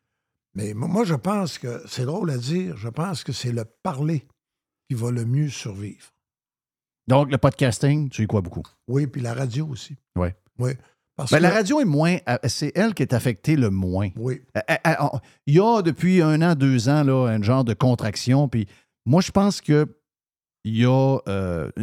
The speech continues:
Speaker 2: surprenamment, en passant, euh, X M Sirius fait, fait très bien. Moi, je pensais que c'était une technologie qui était passagère.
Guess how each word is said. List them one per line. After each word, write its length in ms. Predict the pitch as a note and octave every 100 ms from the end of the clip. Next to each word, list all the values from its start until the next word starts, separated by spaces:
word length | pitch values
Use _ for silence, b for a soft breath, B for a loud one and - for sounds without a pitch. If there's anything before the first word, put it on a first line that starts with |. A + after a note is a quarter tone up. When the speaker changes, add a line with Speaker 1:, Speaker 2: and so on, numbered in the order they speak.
| -
Speaker 2:
surprenamment, 460 | - F#3+ A3 F3+ G#3+
en 60 |
passant, 420 | D#3 A2 - D3+
euh, 100 | G#2+ F#2
X 200 | A2+ -
M 120 | C#3+
Sirius 300 | - G2+ A2+
fait, 280 | - F2+ D#2 F2+ -
fait 320 | F2 - A2+ G#2+
très 300 | - A#2+ A#2+
bien. 180 | G2+ A#2+
Moi, 100 | A2
je 40 |
pensais 220 | - G2+
que 80 | B2
c'était 140 | G#2 G#2
une 80 |
technologie 520 | G2 G#2+ G#2 G2 F2+ A#2+
qui 60 |
était 140 | F#2+ F2+
passagère. 540 | F#2+ F#2+ E2+ F#2+ A#2